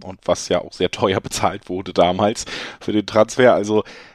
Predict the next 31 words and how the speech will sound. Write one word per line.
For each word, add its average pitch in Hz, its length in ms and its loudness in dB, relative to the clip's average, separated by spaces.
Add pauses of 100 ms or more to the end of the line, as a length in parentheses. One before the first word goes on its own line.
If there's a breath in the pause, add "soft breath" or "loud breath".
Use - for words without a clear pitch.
da 92 100 2
ist - 260 0
natürlich 120 340 2
auch 117 140 0
viel 110 200 -4
individuelle 107 540 0
Klasse - 400 -2
auf - 200 -6
Barca-Seite 101 1000 4
und 98 280 -12
Bayern 107 360 4
tat 98 240 0
sich - 140 -14
zumindest 113 400 -4
in 107 140 -4
der 101 100 6
Liga 123 400 2
zuletzt - 460 -2
ja - 80 6
auch - 160 -2
nicht 120 220 -10
immer 127 280 0
leicht. 101 520 -2
Also 87 240 -6
wir 90 80 -4
haben 90 80 -6
jetzt - 180 -12
drei 104 280 4
Unentschieden 120 560 -2
in 104 60 -2
Folge, 123 420 4